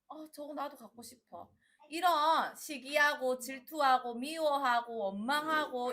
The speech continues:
이런 마음들의 캠프였어요. 그래서 사울의 캠프는 불신한 캠프, 그리고 흑암과 어둠에 사로잡힌 캠프였어요.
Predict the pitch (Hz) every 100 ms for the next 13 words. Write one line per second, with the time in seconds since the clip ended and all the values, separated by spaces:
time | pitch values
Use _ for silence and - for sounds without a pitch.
0 | 240 302 330 294 208 214 262 233 202 -
1 | 220 - 156 - 123 113 85 - _ _
2 | - 294 277 285 302 330 302 294 254 254
3 | 226 226 285 240 - _ _ - - -
4 | 320 349 392 381 294 269 202 - - 1077
5 | 1077 1077 - - - 605 - - 285 254
6 | 254 294 285 190 - - - _ _ _
7 | _ 381 - _ _ _ 370 359 370 370
8 | 359 311 285 285 285 285 - 311 311 381
9 | - 262 240 269 269 226 226 226 214 165
10 | - 139 131 104